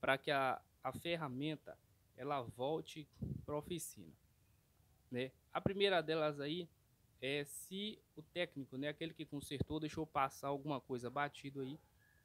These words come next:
é, e a ferramenta acabou aí, é, é, não funcionando corretamente aí na mão do dono e acaba voltando.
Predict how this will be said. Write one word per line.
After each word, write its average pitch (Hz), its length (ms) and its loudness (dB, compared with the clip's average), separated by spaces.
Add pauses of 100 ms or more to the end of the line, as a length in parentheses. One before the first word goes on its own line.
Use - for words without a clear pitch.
(360)
é, 113 560 -2 (500)
e 196 420 -2 (220)
a 143 100 -4
ferramenta 160 600 0
acabou 160 520 0
aí, 156 280 0 (380)
é, 127 920 -2 (380)
é, - 140 0
não 180 440 -2 (120)
funcionando 190 680 -6 (320)
corretamente 175 720 4
aí 160 60 -2
na 156 120 -2
mão 160 160 0
do 160 100 -4
dono 156 300 -4
e - 20 -2
acaba 160 280 -4
voltando. 175 480 -6